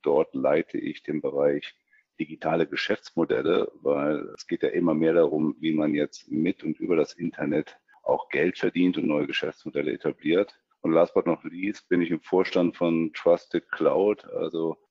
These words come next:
dem Verein, der sich darum kümmert, dass transparente Angebote kommuniziert werden und dass die Leistungen eines Cloud-Services nach gewissen Kriterien dargestellt wird.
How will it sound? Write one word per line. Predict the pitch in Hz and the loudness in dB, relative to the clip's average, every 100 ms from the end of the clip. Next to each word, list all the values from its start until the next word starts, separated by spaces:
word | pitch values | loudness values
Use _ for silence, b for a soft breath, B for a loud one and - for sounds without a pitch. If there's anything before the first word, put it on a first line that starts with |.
| - | -8
dem | 82 | -6
Verein, | - 78 60 78 87 | -2 0 0 0 0
der | 80 78 | 0 0
sich | 73 | -4
darum | 76 80 76 | -2 -2 -4
kümmert, | - 78 80 80 - - | -4 0 2 0 -6 -6
dass | 76 76 - - | -6 -8 -16 -8
transparente | 76 78 _ 101 - 67 82 - 78 80 - _ | -6 -6 _ -2 0 -2 -2 0 2 2 0 _
Angebote | - 85 87 80 73 76 73 - 76 76 73 50 - | 0 0 0 -2 -2 -2 -2 0 2 2 2 -2 -6
kommuniziert | - 82 78 73 - 95 92 | -2 0 2 0 0 0 4
werden | 85 85 82 | 4 4 2
und | 69 76 | -2 -6
dass | 71 - - 71 | -8 -10 -18 -12
die | |
Leistungen | 69 60 78 - 80 78 71 | -4 -2 -2 -2 0 0 0
eines | - 73 71 - - _ | -2 -2 -4 -8 -20 _
Cloud-Services | 82 76 - - 71 71 - 73 78 - _ 71 | 0 0 0 -2 -2 -2 -6 -4 -4 -6 _ -2
nach | 76 - | -2 -2
gewissen | 71 71 76 | -6 -6 -6
Kriterien | - - 69 71 69 67 71 | -8 -8 -2 -2 -2 -4 -2
dargestellt | 65 64 - - 62 - | -2 -2 -6 -10 -10 -10
wird. | 52 | -14